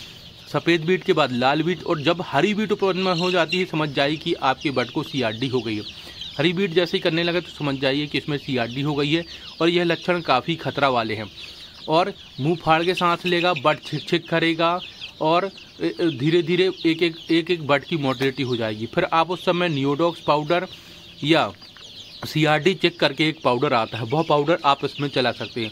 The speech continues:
Neodox powder तो एक लीटर पानी में एक ग्राम चला सकते हैं। बर्ड को हमेशा microbiologism रहता है, लेकिन जैसे ही उसमें और तत्व और भी चीज़ें मिल जाती हैं, जैसे उ-, उस, उस, उसमें इकोलॉजी या फिर और भी कोई किसी प्रकार की बीमारी लगने लगती है,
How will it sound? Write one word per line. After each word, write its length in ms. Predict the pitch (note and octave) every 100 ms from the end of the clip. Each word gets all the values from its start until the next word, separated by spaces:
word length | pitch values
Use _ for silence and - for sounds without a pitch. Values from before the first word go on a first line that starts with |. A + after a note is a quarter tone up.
| - - - -
Neodox 480 | D3+ E3+ E3+ F#3+ -
powder 320 | F3+ F3 F#3
तो 120 | F#3
एक 120 | E3
लीटर 220 | D3+ D#3+ D#3+
पानी 300 | D#3 C3+ D3+
में 120 | D#3
एक 260 | - D3 B2+
ग्राम 260 | B2+ B2+
चला 200 | C3 A#2+
सकते 300 | A2+ G#2+ -
हैं। 140 | A2 G#2 - - - - B2+
बर्ड 220 | D3 F#3
को 140 | -
हमेशा 360 | A3 G#3 G#3+ A3+
microbiologism 800 | G3+ C#3 C#3+ F3 F3+ F3+ F3 F#3
रहता 300 | C#3 C#3+ E3
है, 200 | E3+ F#3 - -
लेकिन 320 | D#3 G3+ F3+
जैसे 320 | C#3+ C#3 F#3
ही 60 | G3+
उसमें 320 | - - G3 -
और 240 | C#3 D3+ E3+
तत्व 340 | E3 E3 F3+ F3+ -
और 220 | D3+ D#3
भी 100 | E3
चीज़ें 260 | D#3+ E3+ F3
मिल 220 | E3+ E3
जाती 320 | D#3 D3+ E3+
हैं, 160 | D#3+ F3+ - - - - -
जैसे 400 | D#3 D#3 F3 F#3 - - -
उ-, 80 | F3 -
उस, 180 | E3+ - -
उस, 200 | F3 D#3 -
उसमें 320 | E3 C#3 E3 E3+
इकोलॉजी 600 | E3+ E3 D#3 D3 E3+ F3
या 120 | D#3+
फिर 200 | D3 D#3+ - C#3+
और 180 | C#3+
भी 200 | D#3+ F#3+
कोई 260 | F3+ F#3 F3+
किसी 320 | E3 E3 D#3+
प्रकार 300 | D#3+ E3 D#3
की 120 | D#3
बीमारी 400 | D#3 D#3 C#3+ D3
लगने 280 | D#3 C#3+ D#3+
लगती 320 | D#3 C#3 -
है, 180 | D#3 F3